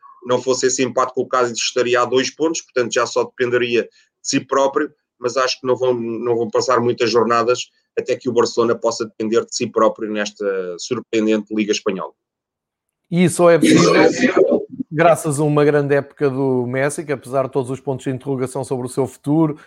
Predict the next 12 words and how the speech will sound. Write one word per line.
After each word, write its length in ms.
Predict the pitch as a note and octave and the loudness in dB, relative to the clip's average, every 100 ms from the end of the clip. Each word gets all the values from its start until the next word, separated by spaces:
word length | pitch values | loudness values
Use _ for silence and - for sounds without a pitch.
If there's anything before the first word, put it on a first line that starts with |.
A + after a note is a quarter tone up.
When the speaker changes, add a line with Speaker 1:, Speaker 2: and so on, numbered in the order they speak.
| - | -6
Speaker 2:
apesar 360 | B2+ A#2 C#3+ | -4 2 2
do 120 | C3+ C#3 | 2 0
processo 380 | - D3+ B2+ | 0 0 0
eleitoral, 720 | C#3+ C#3 C3+ F3 D#3 D#3 D3+ - - _ | 2 0 2 2 6 6 4 -2 -16 _
eh, 260 | - B2+ B2+ | 0 4 4
apesar 420 | A#2 C3 D3 C#3 | 2 -2 0 0
das 280 | C3 C#3 B2+ | 0 -2 0
muitas 340 | D3+ D3 C#3+ | -4 -4 -8
polémicas 640 | - D3+ C#3+ C#3 - C3+ | -4 -4 -2 -6 -8 -12
que 280 | - D3 C#3+ | -10 -4 -4
têm 340 | C3 D3 C#3 C3+ | -2 -4 -2 -6
vindo 380 | B2 D3+ C3+ | -4 -2 -4